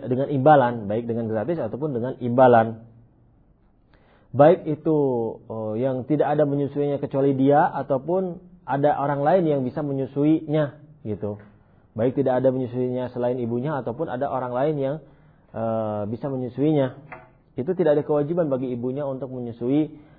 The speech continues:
anaknya. Gitu. Eh, dan juga, eh, dalam masalah ini, eh, wajib bagi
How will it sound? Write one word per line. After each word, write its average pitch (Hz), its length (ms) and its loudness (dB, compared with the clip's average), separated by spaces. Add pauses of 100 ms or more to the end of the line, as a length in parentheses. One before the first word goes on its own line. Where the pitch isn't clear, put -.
(220)
anaknya. 135 640 0 (1300)
Gitu. 107 400 0 (720)
Eh, 95 920 -2 (520)
dan 131 240 0
juga, 160 400 4
eh, 117 540 2 (100)
dalam 131 320 2
masalah 131 400 0
ini, 180 560 -2
eh, 117 240 0
wajib 127 640 2
bagi 120 560 0